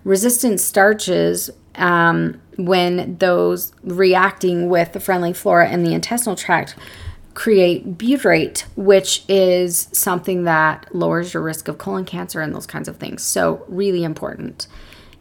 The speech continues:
Irritation can actually start to happen in the intestinal lining when food remains in the digestive system for a long period of time. When that peristalsis is trying to squeeze things through the digestive system and it's hardened and there's not a lot of fiber and water going on in there,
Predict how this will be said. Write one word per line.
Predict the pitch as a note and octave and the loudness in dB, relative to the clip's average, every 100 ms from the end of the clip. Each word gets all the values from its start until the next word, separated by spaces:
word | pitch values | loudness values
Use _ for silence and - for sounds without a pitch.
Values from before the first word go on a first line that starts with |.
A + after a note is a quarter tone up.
| - | 0
Irritation | C#4+ F#4+ E4+ - C#4 D4+ B3 F#3 | 4 4 4 0 0 0 0 -2
can | F#3 F#3+ | -2 0
actually | F3+ A#3 - A#3+ | 0 0 -4 -4
start | - G#3 G3 | 0 0 0
to | F#3 | -6
happen | E3 - A#3 A#3+ F3 E3 | -6 0 0 2 0 0
in | D#3+ F3 | 0 -2
the | E3+ | -2
intestinal | F3 - G3+ F#3+ E3+ | -4 -4 -4 -2 -4
lining | E3+ F#3 A3+ F3+ E3+ | 2 2 2 0 0
when | E3+ F3 | -2 -4
food | - F#3 | -2 -2
remains | F3+ E3 F3+ G#3+ | 0 -2 -2 -2
in | A3+ | -2
the | A3+ | 0
digestive | G#3+ G3+ G3+ G3 G3+ | 0 0 -2 -4 -4
system | - F#3+ F#3+ | -6 -6 -6
for | F3+ | -2
a | F3+ | -2
long | E3+ E3+ | 0 -2
period | F3 F3 E3+ | -4 -4 -2
of | E3+ | -4
time. | - F3 E3+ E3+ E3+ - - - - _ _ | -4 -2 0 -2 -6 -14 -20 -20 -20 _ _
When | - G3+ F#3+ | 2 4 6
that | F3+ - | 4 2
peristalsis | A3+ A3 F#3+ F#3+ F#3+ G#3 G#3 | 0 0 0 0 0 0 -4
is | G3 F3 | -4 -6
trying | - F3+ F#3 | -4 -2 0
to | F#3 | -2
squeeze | - - F3+ F#3+ - | -4 -2 -2 -2 -2
things | F#3+ F3+ F#3 - | 0 0 -2 -4
through | - F3 F#3+ | -4 0 2
the | F#3 | 2
digestive | F3+ E3+ E3+ E3 E3+ F#3+ | 2 0 0 -2 -2 -4
system | - G3 G#3 F#3 | -4 -4 -2 0
and | E3+ | 0
it's | D#3 | -2
hardened | - D#3+ E3+ F#3 F#3+ F#3 | -4 0 0 2 -2 0
and | E3 | 0
there's | E3 D#3+ | -2 0
not | E3+ | 0
a | E3+ | 0
lot | E3+ E3 | 0 -2
of | E3 | -2
fiber | E3+ E3+ F3 | 0 0 0
and | E3 E3 | -2 -2
water | D#3 F3 G3+ | -2 0 0
going | G#3 A#3 A3+ | 0 -2 0
on | A3 A3 | 0 0
in | A3+ | 0
there, | A3 A3+ B3 | 0 0 -2